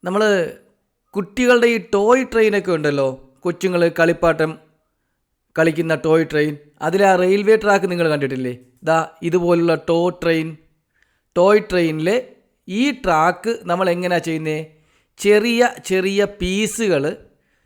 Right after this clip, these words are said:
നമുക്ക് ആ ടോയ് ബോക്സിനകത്ത് കാണും. അത് എടുത്ത് വെച്ച് നമ്മൾ പരസ്പരം ചേർത്ത് വെച്ചുകൊണ്ടാണ് ഈ ടോയ് ട്രെയിനിൻ്റെ ട്രാക്ക് ഉണ്ടാക്കുന്നത്.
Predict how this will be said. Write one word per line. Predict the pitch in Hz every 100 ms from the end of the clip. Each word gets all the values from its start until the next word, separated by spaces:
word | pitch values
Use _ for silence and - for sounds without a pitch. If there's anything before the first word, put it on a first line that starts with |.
| _ _ -
നമുക്ക് | 185 190 220 233 - 160
ആ | 196 196 - _ -
ടോയ് | 180 202 214
ബോക്സിനകത്ത് | 190 185 190 180 170 170
കാണും. | 147 135 139 185 _ _ 131
അത് | 165 175
എടുത്ത് | 180 180 - 202
വെച്ച് | 180 - 196 -
നമ്മൾ | 156 165 170 -
പരസ്പരം | 156 160 - 196 190 180
ചേർത്ത് | 165 175 220 220 226
വെച്ചുകൊണ്ടാണ് | - - 180 160 139 120 117 - _ _ _ _ _ _ _ _ -
ഈ | 247 277 269 -
ടോയ് | 233 240 262 269 262
ട്രെയിനിൻ്റെ | - 208 196 190 214 220
ട്രാക്ക് | - 185 190 214 214 240
ഉണ്ടാക്കുന്നത്. | 160 147 143 127 120 107